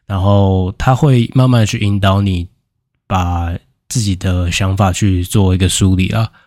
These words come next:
那再来就是底层逻辑，《底层逻辑》这本书读起来算是蛮舒服的，有的人会觉得很烧脑，但它其实就是中国的一个商业顾问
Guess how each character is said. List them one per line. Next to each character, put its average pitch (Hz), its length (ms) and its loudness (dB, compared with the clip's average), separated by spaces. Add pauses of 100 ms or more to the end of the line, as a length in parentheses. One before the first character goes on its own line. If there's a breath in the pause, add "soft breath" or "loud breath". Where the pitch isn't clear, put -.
(100 soft breath)
那 165 100 2
再 170 160 2
来 127 80 2
就 123 80 2
是 135 160 0
底 104 220 0
层 98 200 0
逻 92 200 0
辑， - 260 -8
《底 123 100 2
层 123 160 4
逻 156 160 4
辑》 147 140 0
这 151 100 2
本 107 220 0
书 104 180 0
读 104 140 0
起 101 140 -2
来 95 100 2
算 110 180 2
是 104 120 2
蛮 92 240 0
舒 98 200 0
服 92 240 -4
的， 95 60 -2
有 107 140 4
的 127 100 4
人 139 100 4
会 175 140 4
觉 123 140 2
得 107 180 4
很 95 140 0
烧 104 300 2
脑， 95 200 0
但 135 180 2
它 139 140 4
其 117 180 -2
实 107 60 2
就 117 80 4
是 117 160 0
中 117 260 2
国 104 160 2
的 95 140 2
一 95 60 0
个 95 120 2
商 107 220 0
业 107 100 2
顾 104 200 0
问 104 200 0